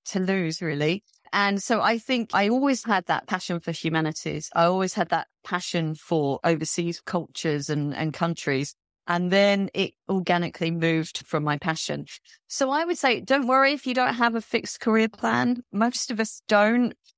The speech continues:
But if you just have some idea that you either want to move to the sector or you want to start off in the sector, that's good enough. And then things will organically evolve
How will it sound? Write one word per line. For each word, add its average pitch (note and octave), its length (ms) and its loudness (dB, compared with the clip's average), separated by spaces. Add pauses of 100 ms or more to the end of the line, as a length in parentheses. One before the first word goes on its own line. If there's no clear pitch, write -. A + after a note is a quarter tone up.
(100)
But A#3+ 120 -4
if B3+ 120 -2
you A#3+ 120 2
just B3+ 220 0
have A3+ 140 2
some G#3+ 280 0
idea F#3 500 2
that F3+ 120 -2
you F3+ 140 2
either E3+ 220 0
want E3 140 -6
to F3 100 -8
move A3 300 2
to E3 120 -2
the D3 80 -2
sector - 680 -2
or D#3 180 0
you D#3 120 2
want C#3+ 160 -2
to D#3+ 60 -10
start - 380 -4
off - 400 -8
in D3 160 -2
the C#3+ 80 -4
sector, - 480 -4 (280)
that's - 240 0
good C4+ 180 2
enough. G#3+ 380 2 (200)
And G3+ 220 0
then G3 440 4
things A3 460 2
will G3+ 520 0 (260)
organically F3 640 0
evolve D#3 540 -4